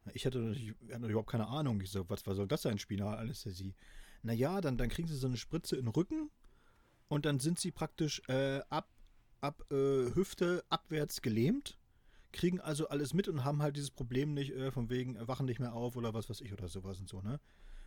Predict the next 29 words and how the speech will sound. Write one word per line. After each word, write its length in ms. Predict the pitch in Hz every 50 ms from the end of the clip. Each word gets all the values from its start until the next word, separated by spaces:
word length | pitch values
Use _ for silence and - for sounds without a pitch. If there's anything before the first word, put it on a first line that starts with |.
| - -
Und 180 | - 135 - -
ich 120 | - -
fand 160 | - 240 214
das 100 | 196 151
ja 80 | - 151
damals 400 | - 131 127 151 185 196 180 -
so, 180 | - 196 185 160 151 127 - 120 120 147 131 127 131 113
weil 140 | 120 113 123
ich 100 | 117 -
ja 160 | 131 117 104
jung 240 | 98 98 123 165 170
und 160 | 135 117 -
dumm 240 | 147 170 170 131 101
war, 280 | 101 101 113 156 233 - - - - - - - - - - -
und 100 | 120 104 - - -
jetzt 220 | 123 117 120 -
bin 80 | - 123
ich 140 | 113 - -
alt 160 | 139 156 -
und 120 | - 101 -
dumm, 180 | 104 120 170 214
<laughs> 1000 | - - - 156 - - 226 - - - - - 151 - - - - - 190 -
also 140 | 120 120 107
damals 280 | 117 135 143 151 - -
war 100 | 117 113
ich 140 | 113 -
jung 260 | 135 143 185 247 202 143
und 220 | 127 120 110 -
dumm 240 | 131 127 165 240